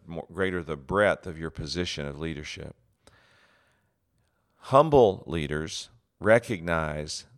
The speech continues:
the power they have in their position and the influence they have by their privileges. They don't shun those things.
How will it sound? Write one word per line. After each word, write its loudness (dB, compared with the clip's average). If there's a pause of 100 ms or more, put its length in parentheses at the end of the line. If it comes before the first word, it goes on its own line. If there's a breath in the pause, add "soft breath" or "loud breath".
the -4
power 6
they 2
have -2
in -4
their -2
position -6 (260)
and -4
the -8
influence -6
they -4
have -4
by -2
their -6
privileges. -8 (800 soft breath)
They 2
don't 6
shun 2
those -4
things. -12